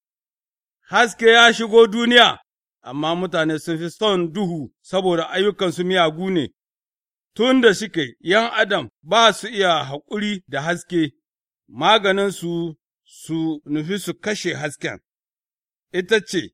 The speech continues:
shaidar littattafai inda Nassi ya ce, "Hasken yana haskakawa cikin duhu, amma duhu bai iya ya sha kansa ba." A cikin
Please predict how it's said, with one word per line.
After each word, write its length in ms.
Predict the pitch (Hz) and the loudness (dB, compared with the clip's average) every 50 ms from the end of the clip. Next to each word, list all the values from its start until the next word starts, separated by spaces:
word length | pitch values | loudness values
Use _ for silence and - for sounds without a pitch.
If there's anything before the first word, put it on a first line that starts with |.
| _ _ | _ _
shaidar 580 | _ - - - 208 226 226 214 202 185 165 156 | _ -18 -6 0 4 4 4 4 4 0 0 0
littattafai 800 | 156 147 147 - 143 123 - 156 135 165 185 185 185 180 170 _ _ _ _ _ _ | -6 -6 -6 -10 -16 -12 -12 -12 -6 -4 -2 -2 -2 -2 -4 _ _ _ _ _ _
inda 280 | - 160 175 170 156 147 | -8 -6 -4 -2 -2 -2
Nassi 320 | 151 151 139 - 139 131 | -2 -4 -6 -10 -12 -6
ya 160 | 127 127 131 | -4 -4 -4
ce, 220 | 123 - - - _ _ _ _ _ _ _ _ _ _ _ _ _ _ _ _ _ _ _ _ _ _ _ _ _ _ _ _ _ _ _ _ _ - | -6 -8 -20 -20 _ _ _ _ _ _ _ _ _ _ _ _ _ _ _ _ _ _ _ _ _ _ _ _ _ _ _ _ _ _ _ _ _ 2
"Hasken 440 | 180 254 254 - - 277 262 247 | 2 2 2 2 4 6 6 6
yana 360 | 240 247 247 247 247 233 220 226 | 6 4 4 6 6 4 6 4
haskakawa 760 | 233 233 196 180 220 190 - 220 220 214 214 208 208 208 - | 2 2 0 -4 -8 -4 0 2 4 6 6 6 4 4 2
cikin 340 | - - - 220 220 214 185 | 0 -6 -4 -2 -2 -2 -2
duhu, 320 | 220 220 202 180 143 107 _ _ _ _ _ _ _ _ _ | -4 -4 -4 -4 -6 -8 _ _ _ _ _ _ _ _ _
amma 460 | - 113 127 139 151 170 185 190 196 | -14 -10 -8 -4 0 2 2 2 2
duhu 440 | 190 208 202 185 185 180 180 180 175 165 | 0 -2 -4 -4 -4 -4 -4 -4 -2 -2
bai 160 | 165 156 165 | -2 -2 -2
iya 480 | 180 208 185 180 165 156 151 147 147 - _ _ | -2 -2 -2 0 2 2 2 0 -2 -4 _ _
ya 120 | 117 120 | -16 -16
sha 240 | 113 - 165 160 156 | -12 -6 -4 -4 -4
kansa 420 | 151 - 180 160 135 - - 117 | -2 -4 -6 -6 -6 -8 -12 -12
ba." 180 | 107 117 120 131 _ _ _ _ _ _ _ _ _ _ _ _ _ _ _ _ | -10 -10 -10 -10 _ _ _ _ _ _ _ _ _ _ _ _ _ _ _ _
A 180 | _ - 131 139 | _ -10 -10 -10
cikin 280 | - - 160 185 220 226 | -10 -12 -6 -4 -2 -2